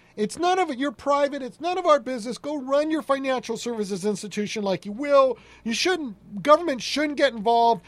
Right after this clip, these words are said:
in what the private industry is doing. However, the government is involved because we back it, we guarantee it. Okay? I want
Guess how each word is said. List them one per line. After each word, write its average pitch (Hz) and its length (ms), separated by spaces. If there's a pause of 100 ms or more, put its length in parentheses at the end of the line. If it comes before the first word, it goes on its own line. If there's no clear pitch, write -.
(120)
in 208 100
what 214 160
the 196 60
private 233 420
industry 220 440
is 165 100
doing. 202 340
However, 226 480
the 233 80
government 330 360
is 403 160
involved 330 400
because 302 320 (160)
we 302 120
back 302 360
it, 302 160
we 262 100
guarantee 240 580
it. 143 160 (1120)
Okay? 147 280 (480)
I - 40
want 214 260